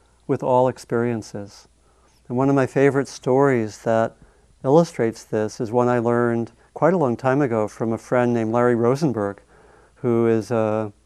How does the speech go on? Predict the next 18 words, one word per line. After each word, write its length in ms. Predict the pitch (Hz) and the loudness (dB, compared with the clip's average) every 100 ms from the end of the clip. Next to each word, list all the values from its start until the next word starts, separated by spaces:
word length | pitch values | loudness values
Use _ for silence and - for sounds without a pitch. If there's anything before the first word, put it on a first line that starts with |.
| _ _ - | _ _ -2
well-known 460 | 131 131 131 123 | 2 2 2 0
teacher 340 | - 127 - 135 | -2 -6 -2 0
on 80 | 117 | 0
the 100 | 120 | -2
East 240 | 143 - | -4 -6
Coast. 340 | - 113 127 | -2 -2 -2
Some 120 | - 123 | -4 -4
of 140 | 120 | -4
you, 120 | 123 | -8
anyone 380 | 139 131 135 131 | -6 -2 0 0
know 220 | 127 127 | 2 2
Larry? 420 | 120 120 127 127 - - - - _ - | 2 2 2 0 -4 -18 -20 -20 _ -6
Know, 140 | 117 | -2
anyone 380 | 135 127 127 127 | -2 -2 0 2
know 140 | 127 | 2
Larry's 300 | 123 123 123 | 4 2 0
books? 400 | - 180 - - _ _ _ _ _ _ _ _ _ _ _ 165 | -4 -8 -8 -20 _ _ _ _ _ _ _ _ _ _ _ -6
Oh, 160 | 233 | -6